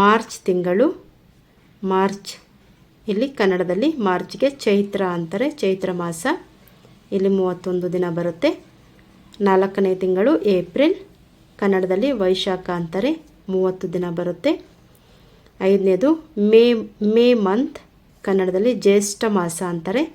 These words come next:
ಒಟ್ಟು ಮೂವತ್ತೊಂದು ದಿನ ಬರುತ್ತೆ. ಆರನೇ ತಿಂಗಳು, ಆರನೆಯ ಮಂತ್ ಜೂನ್, ಕನ್ನಡದಲ್ಲಿ ಆಷಾಢ ಮಾಸ, ಮೂವತ್ತು ದಿನ ಬರುತ್ತೆ. ಏಳನೇದು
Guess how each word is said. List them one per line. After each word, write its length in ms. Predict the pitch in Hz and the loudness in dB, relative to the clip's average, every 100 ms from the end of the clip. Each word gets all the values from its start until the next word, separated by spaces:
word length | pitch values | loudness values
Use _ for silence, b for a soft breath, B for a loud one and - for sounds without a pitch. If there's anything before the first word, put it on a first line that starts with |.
| B B B - 190 | B B B -6 -6
ಒಟ್ಟು 180 | 190 311 220 | -2 -2 0
ಮೂವತ್ತೊಂದು 480 | 190 180 185 180 175 175 | 0 0 -2 -4 -4 -6
ದಿನ 100 | 170 170 | -6 -6
ಬರುತ್ತೆ. 320 | 170 170 269 330 - _ _ _ b b b b _ - | -6 -2 -2 -2 -6 _ _ _ b b b b _ -4
ಆರನೇ 400 | 208 196 196 196 190 | 2 2 4 2 2
ತಿಂಗಳು, 300 | 190 185 220 359 - - _ 190 | 0 2 2 2 -2 -20 _ -2
ಆರನೆಯ 380 | 185 190 190 185 180 180 | 0 2 2 0 -2 -2
ಮಂತ್ 280 | 208 277 311 - _ 196 165 | 0 0 -2 -12 _ -12 -2
ಜೂನ್, 320 | 208 233 320 - - _ _ b b b b b - - | 2 4 2 0 -16 _ _ b b b b b -10 0
ಕನ್ನಡದಲ್ಲಿ 480 | 208 190 185 202 262 202 185 | 2 2 2 0 0 0 0
ಆಷಾಢ 340 | 180 196 180 180 175 | 0 -2 -2 -4 -6
ಮಾಸ, 240 | 170 - 330 370 - _ - | -6 -2 -2 -2 -12 _ -2
ಮೂವತ್ತು 320 | 202 190 190 185 | 0 0 -2 -4
ದಿನ 100 | 185 180 165 | -4 -4 -6
ಬರುತ್ತೆ. 340 | 175 170 285 320 - _ _ _ b b b - 202 | -6 0 0 0 -4 _ _ _ b b b 0 4
ಏಳನೇದು 460 | 196 190 185 208 | 4 4 2 0